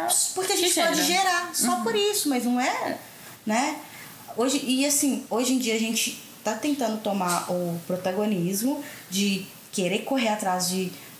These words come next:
Speaker 2: de grandes cargos profissionais,
Speaker 1: Uhum.
Speaker 2: da política e tudo. Só que ainda, a gente ainda é muito, muito discriminada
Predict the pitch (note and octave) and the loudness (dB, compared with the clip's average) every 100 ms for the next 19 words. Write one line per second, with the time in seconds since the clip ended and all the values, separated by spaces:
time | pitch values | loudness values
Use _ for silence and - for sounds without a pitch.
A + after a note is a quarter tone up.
0 | - F3+ F#3 F#3 F3+ E3+ D#3+ - - - | -4 0 0 2 2 0 0 -4 -10 -18
1 | - - - - F3 F#3+ F#3+ - - G#3 | -18 -20 -20 -12 0 2 2 0 2 2
2 | F#3 F3 F3+ F3 F3 - F3 G3 G3+ F#3 | 2 2 -2 -2 -2 -2 -2 0 2 2
3 | F#3 F3 E3 E3 - - - G3+ G#3 A3+ | 0 0 0 -2 -4 -8 -2 -2 0 0
4 | A3 G#3+ G3+ F#3+ - G3+ - - F3 E3 | 2 4 2 0 -2 -2 -4 -2 0 0
5 | E3 - - G#3+ A#3 C4+ A#3+ - - - | -4 -14 -10 -8 -2 0 0 -6 -16 -4
6 | - C4+ C4+ D#4+ D4 D4 D4 C4+ - - | 0 0 0 0 2 2 2 0 -4 -16
7 | - - - B3 D#4 E4+ D4+ E4 D#4 - | -20 -14 -2 0 2 2 2 2 0 0
8 | A3 A#3+ B3+ F#4 F#4+ C#4+ B3+ G#3+ A3+ C4 | 0 2 2 0 -2 -4 -2 0 2 2
9 | C4+ C4+ B3+ A#3+ G#3 - - - - C#4 | 2 0 2 2 0 -4 -2 -2 0 2
10 | B3+ G#3 F#3+ B3+ G#3+ F#3 | 2 2 2 2 2 -2